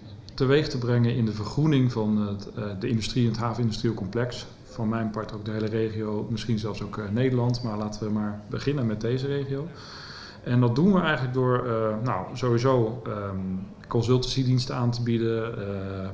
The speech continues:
partijen bij elkaar te, te brengen, eh, haalbaarheidsstudies uit te voeren. Maar ik denk dat we mogen zeggen dat de kern van onze activiteit zit in het aanbieden van een, eh,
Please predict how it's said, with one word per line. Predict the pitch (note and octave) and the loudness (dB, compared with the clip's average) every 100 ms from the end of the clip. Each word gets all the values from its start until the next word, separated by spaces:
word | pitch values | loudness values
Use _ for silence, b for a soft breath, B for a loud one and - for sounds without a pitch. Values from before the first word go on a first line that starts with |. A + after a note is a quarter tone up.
| - | -8
partijen | A#2 C#3 B2+ A#2 | -2 2 4 4
bij | A#2 | 2
elkaar | G#2+ G#2 A#2+ A#2 | 0 0 0 0
te, | A#2 A2 | 0 -2
te | - G#2 | -2 -4
brengen, | A2 A2 G#2 G2+ G2+ - | 0 0 -2 -2 -4 -4
eh, | G#2+ G2 G2 G2 G2 | -6 -6 -6 -6 -6
haalbaarheidsstudies | A2+ A#2 A#2 A2+ - B2 A2+ A2 | -2 -2 0 -2 -2 -2 -2 -4
uit | A#2+ A#2 | -6 -6
te | A#2+ | -4
voeren. | A2+ A2 G#2+ G#2+ - B B B B B B | -2 -2 -2 -6 -8 B B B B B B
Maar | A2 A2 A2 A2 - - | 0 2 2 -2 -8 -12
ik | A#2 B2 - - | -10 -10 -12 2
denk | B2 B2+ | 4 6
dat | B2+ | 6
we | B2 | 6
mogen | A#2+ A#2+ | 6 6
zeggen | C3 A#2+ | 4 4
dat | A2+ | 2
de | A2+ | 2
kern | - B2 B2+ B2+ | 4 4 6 4
van | C3 | 2
onze | B2+ C#3+ | 2 2
activiteit | C3 - B2 B2 B2 A#2+ | -2 -4 -4 0 0 2
zit | B2+ A#2+ | 0 0
in | - A#2+ | 2 2
het | A2+ - B2+ | 2 -2 -4
aanbieden | A#2 A2 A2+ A2+ | 0 0 0 0
van | A2+ A2+ | 0 0
een, | A2 G#2+ G#2+ | 0 0 0
eh, | G#2 | -2